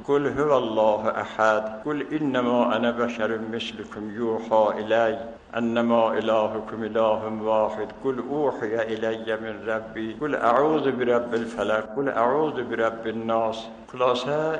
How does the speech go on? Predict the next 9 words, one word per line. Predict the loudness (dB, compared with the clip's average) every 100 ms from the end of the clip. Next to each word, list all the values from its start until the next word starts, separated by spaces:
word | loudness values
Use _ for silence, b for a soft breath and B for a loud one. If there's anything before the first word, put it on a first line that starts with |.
| -8
iki | -10 -8 -2 0
yüz | 0 -2 -4 -4
otuz | -4 -4 -6 -8 -10 -12
iki | -6 -6 -2 0
yerdə | 0 2 2 2 0 -4
Peyğəmbər | -4 -4 -4 -4 -4 -6 -6
İslam | -8 -2 2 2 0
məmur | -2 -2 -2 -2 -2 0
oley, | 0